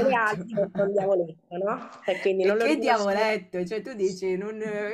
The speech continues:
Speaker 1: in un meno di un metro, cioè, c'è tutta quella,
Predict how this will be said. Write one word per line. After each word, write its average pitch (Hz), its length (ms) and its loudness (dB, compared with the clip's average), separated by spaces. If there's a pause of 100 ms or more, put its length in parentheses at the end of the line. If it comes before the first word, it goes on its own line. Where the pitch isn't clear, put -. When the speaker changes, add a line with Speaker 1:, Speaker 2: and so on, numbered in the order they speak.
Speaker 1:
in 220 100 -8
un 220 420 -8
meno 240 280 -4
di 202 100 -2
un 208 180 2
metro, 208 720 -2
cioè, 165 400 -2
c'è 175 220 -8
tutta 185 320 -4
quella, 180 440 2